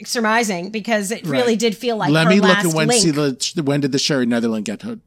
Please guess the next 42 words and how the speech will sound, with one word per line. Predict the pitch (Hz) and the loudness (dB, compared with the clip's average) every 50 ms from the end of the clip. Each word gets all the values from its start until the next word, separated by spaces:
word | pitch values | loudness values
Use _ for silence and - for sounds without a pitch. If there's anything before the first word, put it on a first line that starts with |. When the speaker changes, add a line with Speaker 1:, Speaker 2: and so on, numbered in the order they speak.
| _ | _
Speaker 2:
T | - - 123 | -8 -6 -4
Vs | 101 107 104 92 - | -4 -4 -6 -6 -8
in | 107 98 | -10 -10
the | 95 | -12
hotel | 101 - - 98 98 | -14 -14 -16 -16 -16
room? | 95 98 - - | -16 -18 -18 -16
So | - - - - - | -16 -16 -16 -14 -14
I'll | - | -14
be | 110 117 | -12 -12
right | 107 98 101 - | -12 -12 -14 -18
back. | - - - - _ _ _ _ _ _ _ _ _ _ _ _ _ _ _ _ _ _ _ - | -20 -20 -20 -20 _ _ _ _ _ _ _ _ _ _ _ _ _ _ _ _ _ _ _ 0
Speaker 1:
Oh, | 254 254 233 226 | 2 2 2 2
and | 226 233 | 2 0
we're | 233 | 0
back. | 220 226 190 170 160 - - - - | 0 0 0 0 -2 -4 -8 -16 -10
We | - 202 | -6 -4
don't | 196 196 196 | -2 -2 -2
know. | 190 160 | -2 0
Speaker 2:
That | 147 127 | 0 0
was | 120 113 113 | 0 0 -2
a | |
joke. | - - 165 147 120 - 214 - | -2 0 0 0 0 0 0 2
Speaker 1:
<laughs> | - 269 - 302 - - - - - 277 - - 196 220 359 381 - - | 4 4 4 4 4 4 2 2 0 -4 -4 -6 -8 -8 -8 -8 -6 -4
Speaker 2:
<laughs> | - | 0
Um, | 202 180 180 180 175 175 175 165 156 139 _ _ _ _ _ _ _ _ _ _ _ _ - - _ - | 2 4 4 4 4 2 0 -4 -6 -10 _ _ _ _ _ _ _ _ _ _ _ _ -20 -16 _ -4
you're | 175 170 190 | -2 0 2
absolutely | 180 151 151 151 - - 160 147 139 127 | 4 2 2 2 0 -2 -2 0 0 0
right. | 113 107 104 - _ - | -2 -4 -8 -10 _ -8
I | 147 139 | -6 -4
think | - 165 156 131 | -2 -2 -2 0
that | - 147 151 165 | 0 -2 0 0
was | 151 135 - - | -2 -2 -2 0
all, | - 156 147 147 151 151 151 156 151 143 - - - - - _ _ _ _ - | 0 2 4 4 4 4 2 0 -2 -4 -8 -16 -20 -20 -20 _ _ _ _ -4
it, | 180 147 - - - | -4 -4 -4 -4 -4
it | 220 190 190 - _ | -2 -2 -2 -4 _
all | - 156 165 175 180 190 196 208 208 190 202 - _ _ _ _ _ - | 0 2 2 4 4 2 2 0 0 -2 -6 -10 _ _ _ _ _ -6
makes | - 175 165 156 160 165 156 - - - - - | -4 -2 0 2 0 0 0 -2 -4 -4 -4 -6
perfect | _ - - - 165 156 - - 160 - - - | _ -12 -6 -4 -4 -4 -4 -4 -8 -8 -4 -4
sense | - - - 139 135 123 113 - - - - - - - _ _ _ _ _ - | -2 0 0 0 0 -2 -4 -4 -4 -4 -4 -4 -8 -10 _ _ _ _ _ -20
through | - - - 123 123 127 123 | -18 -12 -8 -4 -2 -2 -2
that | 107 123 110 113 104 | -2 -4 -8 -8 -12
lens. | 113 104 95 92 - _ _ - - - - - | -16 -18 -18 -20 -20 _ _ -16 -12 -12 -12 -12